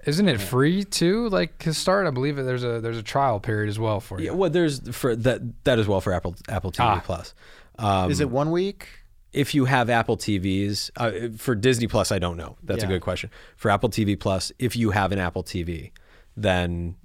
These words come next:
Speaker 3: you get a free subscription to it for X amount of time. And I think they're throwing it in if you get a new Verizon contract, a new A T and T co-, stuff like that.
Speaker 1: Disney Plus blowing up my Pandora. They, they must have, like, they recognized based on my stations that I'm a
Speaker 3: Kidz Bop.
Speaker 1: presumed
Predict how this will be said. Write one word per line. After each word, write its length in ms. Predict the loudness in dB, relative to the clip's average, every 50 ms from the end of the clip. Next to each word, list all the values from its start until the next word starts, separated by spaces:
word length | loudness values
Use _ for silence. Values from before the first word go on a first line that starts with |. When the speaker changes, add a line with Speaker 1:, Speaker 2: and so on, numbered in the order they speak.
| _ -12
Speaker 3:
you 200 | -6 -2 -2 0
get 160 | 0 0 0 -2
a 40 |
free 180 | -2 -2 -4 -4
subscription 480 | -4 -4 -6 -4 -4 -4 -2 -2 -6 -4
to 120 | -4 -4
it 120 | -4 -4
for 160 | -6 -8 -6 -6
X 160 | -6 -8 -8
amount 160 | -6 -6 -6 -8
of 60 | -8
time. 240 | -8 -8 -8 -10 -12 -14 -18 -20 -20 -8 -4
And 100 | -2 -2
I 60 | 0
think 240 | 0 -2 -4 -4 -8 -8
they're 200 | -2 0 0 0
throwing 340 | 2 0 0 2 2 0
it 80 | 0 0
in 100 | 0 0
if 160 | 0 -2 -2
you 100 | -6 -4
get 120 | -4 -2 -2
a 60 | -2
new 100 | -4 -4
Verizon 400 | -6 -6 -6 -4 -4 -4 -6 -8
contract, 460 | -8 -8 -10 -10 -8 -6 -8 -6 -6
a 60 | -6 -8
new 180 | -6 -4 -4
A 100 | -6 -6
T 160 | -6 -8 -8
and 80 | -8 -8
T 140 | -8 -10 -10
co-, 160 | -10 -12 -12
stuff 240 | -8 -8 -8 -8 -8
like 160 | -10 -14 -14
that. 180 | -14 -16 -16 -12 -8 -2
Speaker 1:
Disney 260 | -2 0 0 0 -2
Plus 260 | -2 -2 -2 -2 -2
blowing 340 | -4 -4 -2 -2 0 0 0
up 80 | -2 -2
my 120 | -2 -2
Pandora. 720 | -2 -2 -2 -2 -2 -2 0 0 0 0 0 -2 -4 -6 -8 -10
They, 200 | -8 -6 -6 -6
they 140 | -4 -4 -4
must 220 | -2 -2 -4 -4
have, 260 | -4 -6 -6 -8 -12 -18 -20 -12
like, 300 | -8 -6 -6 -6 -8 -12 -18 -16
they 260 | -14 -12 -8 -6 -6 -4
recognized 560 | -4 -4 -6 -6 -6 -6 -4 -2 -4 -4 -4
based 260 | -4 -4 -4 -2 -4
on 80 | -4 -2
my 260 | -2 -2 -2 -2 -4 -4
stations 560 | -6 -4 -2 -2 -2 0 -2 -2 -2 -2 -2 -2
that 100 | -2 -2
I'm 160 | -2 -2 -2
a 200 | -2 -4 -6 -8 -12 -14 -4
Speaker 3:
Kidz 160 | -2 -2 0 2
Bop. 240 | 0 0 0 -2
Speaker 1:
presumed 640 | -2 -2 -2 0 0 0 0 0 0 0 -2 -2 -6